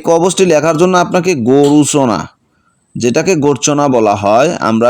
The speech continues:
গোরচনা বলে থাকি তাবিজ লেখার জন্য। এটা একটা, এক ধরনের তাবিজের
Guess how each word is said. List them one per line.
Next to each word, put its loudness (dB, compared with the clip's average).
গোরচনা 0
বলে 0
থাকি -2
তাবিজ 0
লেখার 2
জন্য। 0
এটা -2
একটা, 0
এক 2
ধরনের 0
তাবিজের 2